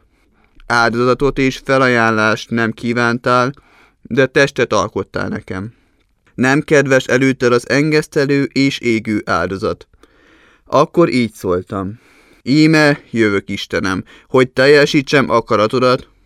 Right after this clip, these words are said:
amint a könyvtekercsben rólam írva van.” Először tehát azt mondta: „Áldozatot, ajándékot, engesztelő és égő áldozatot nem akartál, és nem telt benne kedved.”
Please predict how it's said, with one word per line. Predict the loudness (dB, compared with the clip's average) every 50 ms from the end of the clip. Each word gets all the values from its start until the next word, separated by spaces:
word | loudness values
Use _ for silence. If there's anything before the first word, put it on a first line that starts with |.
| _ _ _ -6
amint | -2 0 2 2 0 0 0
a | -2 -4 -4 _
könyvtekercsben | -2 0 0 0 0 -2 -2 -2 -2 0 2 4 4 4 2 0 0 0 0 0 0
rólam | 0 -2 -2 0 0 2 2 2 0 -2 -2
írva | -2 -2 -2 -2 -2 -4 -4
van.” | -4 -6 -10 -10 -12 -16 _ _ _ _ _ _ _ _ _ -20 -20 -20 -20 _
Először | 0 2 4 6 6 4 4 2 2 2 2 2 2
tehát | 2 2 2 4 4 2 2 0 -4 _
azt | 0 0 0 0 -2 -6
mondta: | -6 -4 -4 -4 -6 -6 -6 -6 -6 -8 -10 -10 -8 -8 -8 -10 -12 -16 -20 -20 -20 -20 _
„Áldozatot, | 0 2 4 4 4 4 2 2 0 0 0 2 2 0 0 -2 -8 _
ajándékot, | _ 0 2 2 4 4 2 2 2 0 0 0 2 2 0 0 2 0
engesztelő | 2 2 2 4 4 2 2 2 0 0 0 2 4 4 4
és | 4 4 2 0 -4 -2
égő | 2 4 4 4 4 4 4 4 4 2 0
áldozatot | 0 2 2 2 2 2 0 0 0 0 0 0 -2 -4 _ _ _ _
nem | 0 0 0 2 0
akartál, | -2 -2 -4 -6 -6 -6 -6 -6 -6 -6 -6 -6 -8 -10 -12 _ _ _ _ _ _ _ _ _ _
és | -4 -2 0 0 0 0
nem | 0 0 0 0
telt | 0 2 2 2 2 2
benne | 0 -2 -2 -2 -2 -4
kedved.” | -4 -2 -2 -2 -2 -4 -4 -6 -8 -10